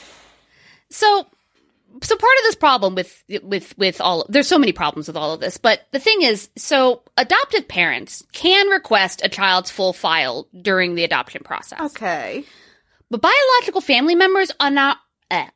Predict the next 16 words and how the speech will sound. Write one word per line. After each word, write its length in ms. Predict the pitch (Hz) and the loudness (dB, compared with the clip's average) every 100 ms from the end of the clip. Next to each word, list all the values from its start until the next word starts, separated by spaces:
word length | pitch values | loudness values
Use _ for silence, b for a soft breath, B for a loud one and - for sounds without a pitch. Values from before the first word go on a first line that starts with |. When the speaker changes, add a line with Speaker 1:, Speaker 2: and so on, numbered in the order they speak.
| - | -2
Speaker 1:
are 140 | 233 262 | 0 2
not 300 | 311 370 - | 2 0 -4
privy 420 | - 427 294 233 202 | 0 0 2 -2 -4
to 100 | 220 | -4
the 80 | |
same 220 | 214 196 180 | -2 0 0
information, 760 | 170 202 254 427 - - 202 - b b b _ - | -4 -2 0 0 -2 -6 -8 -20 b b b _ -2
which 240 | 294 - | 0 2
is 180 | 311 - | 0 2
to 260 | - 320 | 2 2
protect 560 | 294 - 330 - 392 - | 2 -2 -4 0 -2 -2
foster 440 | - 330 330 381 | 0 0 0 -4
families 400 | 370 359 359 370 | 0 2 4 2
from 120 | - 285 | 0 -2
possible 400 | 240 254 370 349 | 0 -2 -4 -4
retaliation. 680 | 339 339 311 254 220 269 | -4 -2 -2 0 -2 -2